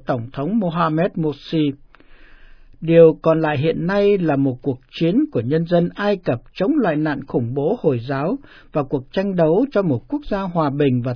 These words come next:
tự do. Đức Hồng Y Schönborn cũng nhấn mạnh đến tình trạng các tín hữu Kitô Copter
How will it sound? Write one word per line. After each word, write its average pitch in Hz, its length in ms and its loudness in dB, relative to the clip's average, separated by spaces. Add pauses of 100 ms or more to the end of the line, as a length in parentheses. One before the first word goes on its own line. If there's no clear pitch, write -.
tự 123 140 -6
do. 147 340 -4 (1040)
Đức 302 160 0
Hồng 147 160 2
Y 180 140 2
Schönborn 170 580 2
cũng 165 260 0
nhấn 233 220 2
mạnh 147 300 0
đến 170 260 2
tình 143 160 0
trạng 131 300 -4
các 226 160 -10
tín 214 120 -2
hữu 214 160 -2
Kitô 175 680 0
Copter 240 400 -2